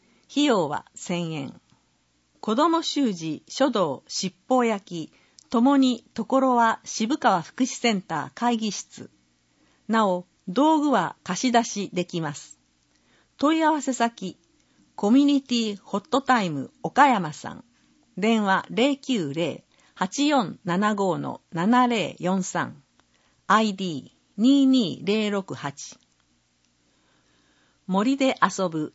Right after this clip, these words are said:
エーアイと学ぶ。五感とエーアイで自然を感じる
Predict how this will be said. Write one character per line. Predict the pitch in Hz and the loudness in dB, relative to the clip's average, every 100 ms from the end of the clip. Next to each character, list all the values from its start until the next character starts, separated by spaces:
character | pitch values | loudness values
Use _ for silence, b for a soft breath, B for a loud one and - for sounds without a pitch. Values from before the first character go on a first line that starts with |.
| - | -4
エ | 262 339 | 0 2
ー | 294 | 2
ア | |
イ | 254 | 0
と | - 170 139 - | -4 -8 -8 -6
学 | 165 165 160 | -6 -4 -6
ぶ。 | 139 - _ _ b b b 156 | -10 -14 _ _ b b b -2
五 | 180 | 0
感 | 180 208 202 | 4 4 4
と | 190 175 175 - | -2 -4 -4 -2
エ | 220 254 | 0 2
ー | 240 | 0
ア | |
イ | 190 | -2
で | 156 | -6
自 | 147 - 175 | -10 -10 -8
然 | 185 285 285 | -2 0 2
を | 269 | 0
感 | 269 220 208 | 0 -2 0
じ | 190 | -2
る | 175 170 | -4 -4